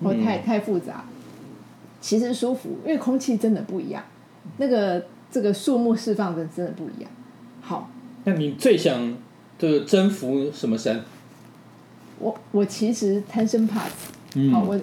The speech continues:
Speaker 1: 我，我曾经真正到过，看过瑞士的少女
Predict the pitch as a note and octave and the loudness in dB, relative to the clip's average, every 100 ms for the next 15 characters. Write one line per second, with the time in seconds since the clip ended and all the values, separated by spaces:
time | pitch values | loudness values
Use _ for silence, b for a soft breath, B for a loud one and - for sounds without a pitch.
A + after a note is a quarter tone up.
0 | - G3 F#3+ - G#3 G#3 B3+ D4+ E4 F4+ | 0 0 0 0 0 2 0 2 0 -2
1 | - - C#4+ C#4+ D4+ C#4+ G#3 A#3 G#3 G#3 | -6 -6 0 0 2 2 2 2 2 2
2 | G#3+ F#3 - - A3+ A3 G3 A3+ F#3+ F3+ | 2 0 -6 0 0 2 0 0 0 -2
3 | - E3+ - - C#4 G3+ - | -4 -4 -4 -4 -4 -4 -6